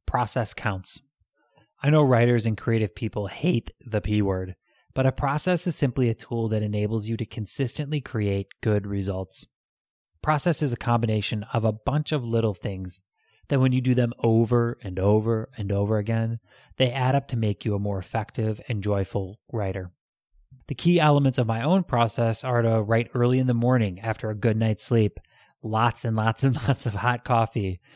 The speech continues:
and I like to already know what I'm gonna work on it doesn't matter how these individual things look for you,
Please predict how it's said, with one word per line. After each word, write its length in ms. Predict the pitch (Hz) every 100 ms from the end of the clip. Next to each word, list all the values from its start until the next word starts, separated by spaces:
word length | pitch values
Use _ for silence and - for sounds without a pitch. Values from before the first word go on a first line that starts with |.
| _ _
and 160 | 113 113
I 100 | 117
like 220 | 117 135
to 140 | 151 -
already 340 | 131 139 135
know 220 | 127 123
what 140 | 117 104
I'm 100 | 101
gonna 220 | 107 104
work 280 | 101 107 104
on 340 | 90 90 90 - _ _ _ _ _ _ _ -
it 160 | 143
doesn't 380 | 160 165 185 135
matter 420 | 123 123 123 113
how 200 | 92 107
these 240 | 113 113 -
individual 560 | 123 131 127 120 117
things 320 | 107 107 104 98
look 220 | 104 -
for 140 | -
you, 420 | 107 120 104 90